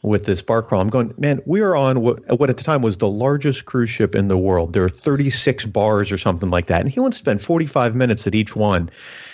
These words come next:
and then get in trouble for operating a elevator bar, uh, the Rise.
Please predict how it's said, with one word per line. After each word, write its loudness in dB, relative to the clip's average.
and 2
then 2
get 0
in 2
trouble 0
for -2
operating 2
a 0
elevator 2
bar, 0
uh, 2
the 2
Rise. 0